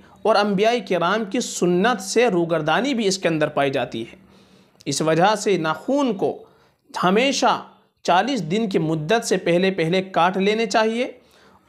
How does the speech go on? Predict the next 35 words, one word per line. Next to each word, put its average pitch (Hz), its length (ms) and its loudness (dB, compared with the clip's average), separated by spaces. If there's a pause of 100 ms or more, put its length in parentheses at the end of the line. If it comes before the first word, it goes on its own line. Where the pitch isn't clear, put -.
और 247 360 4
अपने 190 280 -2
नाखूनों 202 560 0
को 269 180 0
फ़ैशन 190 480 0
के 202 140 0
तौर 175 300 2
पर 202 160 2
बढ़ाना 160 480 0 (440)
ये 147 80 2
बिल्कुल 240 440 2
भी 214 140 2
मुसलमान 180 640 0
की 220 140 -2
शान 170 280 0
नहीं 220 300 2
है। 185 140 0 (500)
ये 160 140 2
गैरों 196 360 4
की 277 200 -2
मुशाबहत 190 600 0
इख्तियार 175 400 0
करना 196 360 0
है, 233 180 -2 (480)
चूँकि 165 340 2
गैर 190 280 2
मुस्लिम 226 500 -2
और 165 280 0
गैर 226 240 4
लोग 220 380 0 (320)
अपने 175 260 0
नाखूनों 247 480 0
को 269 160 0
बढ़ाते 170 480 0
हैं 151 160 -4